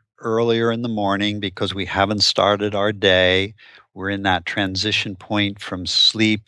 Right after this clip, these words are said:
to waking. There's a kind of a portal that can help ease us into meditation. And also, it sets the tone for the rest of our day. And if we are deciding we'd like to learn meditation, if we do it in the morning,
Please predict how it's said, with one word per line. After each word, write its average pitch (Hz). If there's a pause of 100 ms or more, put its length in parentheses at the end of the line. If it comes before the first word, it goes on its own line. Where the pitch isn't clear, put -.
to 101
waking. 92
There's 87
a 90
kind 95
of 92
a 87
portal 104
that 90
can 95
help 98 (160)
ease 110
us 90
into 95
meditation. 90
And 113
also, 156 (480)
it 127
sets -
the 127
tone 117
for 110
the 98
rest 92
of 92
our 87
day. 92 (580)
And 110
if 104
we 110
are 113
deciding 95
we'd 90
like 87
to -
learn 92
meditation, 87
if 98
we 104
do 127
it 135
in 123
the 120
morning, 117